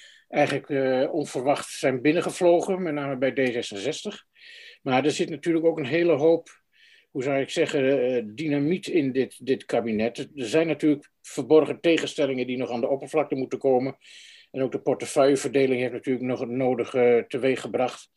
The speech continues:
Eh, het is een heel groot kabinet, hè, twintig ministers en, eh, als ik het goed heb, en, eh, en, en, en negen staatssecretarissen of zoiets. Dat is natuurlijk voor Nederlandse begrippen heel erg veel. Ehm, en dat is, is ook een van de dingen waar-, waarvan ik denk dat er nog wel eens problemen zou kunnen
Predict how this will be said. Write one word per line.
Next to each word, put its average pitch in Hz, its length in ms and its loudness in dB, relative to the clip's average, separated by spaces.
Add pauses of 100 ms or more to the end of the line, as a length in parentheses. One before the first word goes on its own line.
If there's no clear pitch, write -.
(360)
Eh, 117 260 -2
het 113 120 -4
is 123 140 -4
een 120 120 -8
heel 143 160 4
groot 135 320 4
kabinet, 151 460 0
hè, 147 160 -2
twintig 127 300 -6
ministers 127 460 -4
en, 117 240 0
eh, 113 300 -2
als 110 100 -6
ik 120 60 -8
het 104 100 -14
goed - 160 -8
heb, 120 200 0 (480)
en, 110 320 -4
eh, 120 200 0
en, 113 260 -4
en, 120 360 -4 (380)
en 113 200 -2
negen 117 260 0
staatssecretarissen 127 840 -2
of 120 80 -8
zoiets. 127 280 -6
Dat 127 80 -6
is 123 60 -8
natuurlijk 123 260 -6
voor 139 140 -6
Nederlandse 131 380 0
begrippen 127 360 -2
heel 139 220 4
erg 123 220 0 (340)
veel. 170 580 6 (520)
Ehm, 135 680 4
en 123 560 -6
dat - 180 2
is, - 240 -14
is - 300 -4
ook - 200 0
een 143 180 0
van 143 120 -4
de 120 100 -8
dingen 135 260 2
waar-, 113 220 -4
waarvan 127 300 -4
ik 117 160 -6
denk 139 180 -2
dat 117 120 -4
er 117 80 -6
nog 107 100 -14
wel 127 120 -2
eens - 260 -6
problemen 127 480 0
zou 117 140 -2
kunnen 110 340 -4